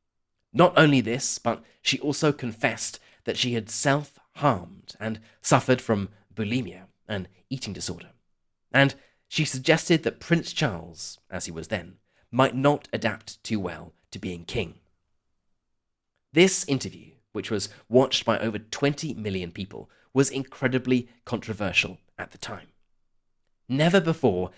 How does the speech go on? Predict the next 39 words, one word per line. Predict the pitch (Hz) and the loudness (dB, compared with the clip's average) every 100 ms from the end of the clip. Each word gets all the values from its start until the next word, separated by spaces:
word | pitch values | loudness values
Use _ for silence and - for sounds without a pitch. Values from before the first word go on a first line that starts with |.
| _ - | _ -8
had | 123 | -2
a | 117 | 0
member | 117 127 143 151 | 2 2 2 2
of | - 107 | 2 2
the | 113 | 0
royal | 101 95 | 0 0
family | 90 107 95 82 73 - _ _ - | -2 -4 -4 -8 -16 -20 _ _ 0
talked | 156 156 - | 0 0 -2
so | - 117 107 98 _ _ _ | 0 2 0 -4 _ _ _
openly | 160 185 143 92 - - _ - | 4 6 2 -2 -6 -20 _ -6
about | 113 113 | -2 -2
their | 110 95 | -2 -8
private | - 95 92 | -6 -8 -6
life. | 104 - - _ _ _ _ _ _ | -8 -8 -12 _ _ _ _ _ _
And | 131 127 - _ _ - | 2 2 -4 _ _ 4
after | 165 - 165 | 4 4 0
the | 139 | 0
interview | 139 113 95 95 | 0 -2 -4 -4
was | 92 | -2
broadcast, | - 113 110 - - - _ _ _ | 0 -2 -2 -16 -16 -18 _ _ _
the | - | -8
Queen | - 160 175 175 | -2 0 2 0
wrote | 107 113 127 - - _ - | 0 2 0 -2 -14 _ -8
to | 113 | -4
both | 107 - | -4 -4
Charles | - 127 120 127 120 | -2 0 0 -2 -4
and | 107 110 | -8 -4
Diana, | 101 92 85 85 - _ _ _ 139 | -4 -4 -10 -12 -14 _ _ _ 4
urging | 165 175 147 113 | 6 6 4 -4
them | 87 82 85 | -8 -10 -12
to | - 87 - _ - | -12 -12 -14 _ -4
divorce | 117 120 - - - - - | 0 0 -2 -4 -12 -12 -12
and | 95 95 _ _ | -12 -12 _ _
put | - - | -6 -4
the | 120 | -4
whole | 117 123 113 | 0 0 0
issue | 107 110 | -2 -2
to | 104 - | -4 -4
bed, | 110 85 - | -4 -4 -12